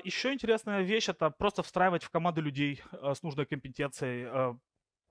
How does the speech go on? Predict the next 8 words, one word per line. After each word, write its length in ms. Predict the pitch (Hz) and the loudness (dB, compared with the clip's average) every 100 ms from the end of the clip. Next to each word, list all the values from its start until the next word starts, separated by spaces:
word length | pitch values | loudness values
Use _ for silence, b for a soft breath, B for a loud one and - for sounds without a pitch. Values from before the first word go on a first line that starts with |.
| _ _ _ _ _ _ _ _ _ | _ _ _ _ _ _ _ _ _
В, 120 | 180 | -4
в, 640 | 160 147 139 139 135 135 | -4 -4 -10 -12 -14 -14
в 60 | 127 | 2
данном 240 | 208 285 | 4 4
случае, 480 | - 233 - 202 170 | 0 -4 -2 0 0
э, 120 | 156 | 0
в 1000 | 160 156 151 151 131 - _ 127 117 _ - | 0 2 2 2 -4 -14 _ -20 -20 _ -8
предыдущем 480 | 165 175 156 143 | -4 -4 -4 -8